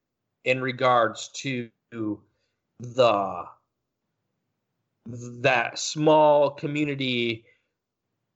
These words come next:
of people who are dogging a film that's a month away? And what are your thoughts going forward with the Joker? Because you have Robert Downey Junior, you have Joaquin Phoenix,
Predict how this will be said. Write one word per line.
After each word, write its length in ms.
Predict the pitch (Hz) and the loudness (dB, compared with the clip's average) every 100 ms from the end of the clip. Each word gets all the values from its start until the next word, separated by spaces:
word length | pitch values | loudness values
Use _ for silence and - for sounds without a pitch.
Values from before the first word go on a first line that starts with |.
| _ - | _ -2
of 180 | 123 123 | -2 0
people 440 | 170 151 143 123 | -2 -2 -4 -10
who 280 | 143 135 120 | -6 -4 -2
are 200 | 117 117 | 0 0
dogging 960 | 110 107 135 123 135 135 131 123 117 107 | -2 -4 0 4 4 2 -2 -4 -6 -8
a 120 | 104 | -10
film 340 | - 135 123 | -4 -2 0
that's 160 | 110 - | -2 -6
a 40 | |
month 220 | 117 120 | -6 -4
away? 640 | 117 110 113 131 151 147 _ _ _ _ _ _ | -2 0 4 4 2 -2 _ _ _ _ _ _
And 320 | 123 120 120 123 | -6 -4 -4 2
what 160 | 151 | 2
are 40 | 151 | 2
your 180 | 143 | -2
thoughts 500 | 127 139 123 101 - - - | -2 0 0 0 -8 -14 -2
going 260 | 127 123 | 0 0
forward 500 | 120 131 123 113 107 | -4 -4 -2 0 -2
with 280 | 104 135 135 | -2 -4 -2
the 80 | 120 | -6
Joker? 320 | 131 104 113 | -2 -2 -2
Because 320 | 107 120 110 - _ _ _ _ | -4 -4 -4 -14 _ _ _ _
you 140 | 131 147 | 0 0
have 380 | 143 147 127 117 | 2 0 0 0
Robert 280 | 120 123 117 | 0 0 -6
Downey 260 | 101 101 | -6 -8
Junior, 640 | 101 156 175 170 165 160 143 | -10 -8 -6 -6 -2 -2 -2
you 160 | 104 | -2
have 200 | 98 92 | -4 -6
Joaquin 540 | 104 98 90 - 98 90 | -4 -4 -4 -10 -12 -6
Phoenix, 640 | 180 165 160 160 - - | 0 4 4 2 -2 -18